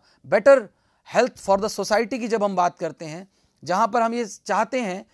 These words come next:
कि हमारे समाज में रहने वाले सभी व्यक्ति वो मानसिक रूप से स्वस्थ हों, उनका एक overall साइकोलॉजिकल well-being की हम बात करते हैं, यानी उनका जो मनोवैज्ञानिक, जो उनका जो भाव है, वो एक बेहतर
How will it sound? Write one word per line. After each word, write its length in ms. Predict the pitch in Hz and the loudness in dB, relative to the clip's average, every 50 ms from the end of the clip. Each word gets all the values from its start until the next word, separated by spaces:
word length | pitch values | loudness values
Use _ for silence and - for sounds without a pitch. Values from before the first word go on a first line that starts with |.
| _ _ _ - | _ _ _ -8
कि 60 | 160 | -6
हमारे 260 | 160 160 175 202 226 | -2 0 0 0 0
समाज 380 | 220 - 202 190 196 202 208 202 | -2 -4 -2 0 2 2 2 0
में 120 | 208 214 | -2 -4
रहने 220 | 202 185 185 202 202 | -4 -4 -4 -4 -4
वाले 200 | 190 190 190 190 | -4 -4 -4 -6
सभी 300 | - - 208 226 262 240 | -6 -6 -4 -4 -2 -2
व्यक्ति 440 | 196 180 - _ - 170 190 220 - _ _ _ _ _ - | -2 -4 -6 _ -12 -14 -14 -14 -16 _ _ _ _ _ -4
वो 200 | 160 196 226 233 | 0 0 0 0
मानसिक 500 | 190 156 151 175 202 196 - 269 247 240 | 0 -2 -4 -4 -4 -4 -6 -6 -4 -4
रूप 140 | 233 233 190 | -4 -6 -6
से 140 | - 220 196 | -6 -8 -8
स्वस्थ 300 | - - 185 165 - - | -6 -6 -8 -8 -8 -10
हों, 180 | 151 160 190 220 _ _ _ _ _ _ | -14 -14 -14 -14 _ _ _ _ _ _
उनका 280 | - 180 196 190 220 220 | -10 -10 -4 0 2 2
एक 200 | 214 214 208 - - | 2 2 0 -2 -2
overall 380 | 196 208 240 254 240 208 147 117 - _ _ _ - | 0 4 4 6 6 6 4 2 -2 _ _ _ -12
साइकोलॉजिकल 640 | - 160 170 170 190 196 196 190 190 180 226 208 | -8 -6 -6 -4 -2 -2 -2 -2 -2 -4 -4 -2
well-being 480 | 165 165 170 180 170 196 247 262 247 - | -2 -2 -4 -4 -2 -2 -2 -2 -4 -4
की 80 | 311 220 | -6 -8
हम 160 | 196 - 185 | -6 -4 -2
बात 220 | 175 175 170 - | -2 -2 -2 -4
करते 280 | - 180 160 - - 208 | -6 -12 -12 -12 -12 -14
हैं, 220 | 170 160 220 240 _ _ _ _ _ - 147 | -14 -14 -16 -18 _ _ _ _ _ -8 -4
यानी 240 | 165 196 226 247 | -4 -2 -2 -2
उनका 320 | 254 240 202 202 190 220 214 | -4 -6 -6 -4 -2 -2 0
जो 200 | 185 220 220 220 | 0 0 -2 -2
मनोवैज्ञानिक, 760 | 170 160 165 185 214 240 233 190 233 240 240 247 233 190 _ _ _ _ _ _ - | -2 -2 -4 -2 0 -2 0 0 -2 -2 -2 -4 -6 -10 _ _ _ _ _ _ -10
जो 160 | 147 190 202 | -6 -6 -6
उनका 480 | 202 196 180 220 208 202 202 180 - _ _ _ _ _ - | -6 -4 0 2 2 2 2 0 -6 _ _ _ _ _ -10
जो 400 | 147 170 190 196 202 208 - _ - | -4 -2 0 0 0 -2 -4 _ -20
भाव 340 | 113 120 147 185 226 262 247 | -10 -2 2 4 4 4 4
है, 300 | 196 156 160 196 226 _ _ _ _ _ - | 2 0 -2 -4 -6 _ _ _ _ _ -10
वो 100 | 156 180 | -4 -4
एक 180 | 202 202 165 143 | -4 -4 -4 -6
बेहतर 460 | 165 170 180 196 233 269 269 - | -8 -6 -2 2 4 4 4 2